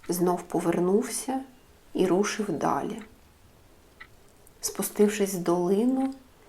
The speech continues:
повернув з курного шляху на обніжок і пішов поміж зеленими житами.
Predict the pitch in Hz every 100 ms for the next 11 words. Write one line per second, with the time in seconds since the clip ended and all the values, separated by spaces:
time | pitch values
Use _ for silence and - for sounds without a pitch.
0 | - - 190 185 185 185 233 269 - -
1 | - - - - 202 202 190 190 - 196
2 | 214 269 - 247 254 202 220 285 208 185
3 | 185 170 175 - - - - - - 190
4 | - 180 - 240 269 - 247 262 202 185
5 | 175 202 214 202 190 196 - 185 180 170